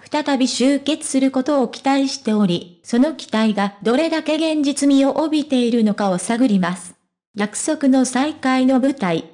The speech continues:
エヌエイチケー紅白歌合戦とカウコンの見送り。今年の大晦日、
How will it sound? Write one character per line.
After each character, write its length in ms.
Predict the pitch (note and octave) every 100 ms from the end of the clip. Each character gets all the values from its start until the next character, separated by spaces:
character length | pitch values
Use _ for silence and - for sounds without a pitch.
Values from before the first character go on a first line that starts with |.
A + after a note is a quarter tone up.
| -
エ 80 | A3
ヌ 100 | C#4+
エ 140 | D4+
イ 60 | D4
チ 140 | -
ケ 180 | D4+ D4
ー 80 | C#4
紅 260 | D#4+ E4+
白 280 | C4 A#3+ G#3
歌 220 | G3 C4+
合 140 | D4 D4+
戦 380 | D4+ A#3 A3+ G3+
と 320 | F3 E3+ -
カ 180 | C4 D4+
ウ 60 | D4+
コ 140 | C4
ン 100 | A3
の 140 | F#3+
見 160 | F3 G#3
送 240 | B3+ -
り。 140 | D4 C#4
今 120 | F#3+
年 280 | C4 C#4 D4+
の 320 | D#4+ D4 D4
大 40 |
晦 300 | C#4+ C#4+ B3
日、 380 | G#3 F3+ - -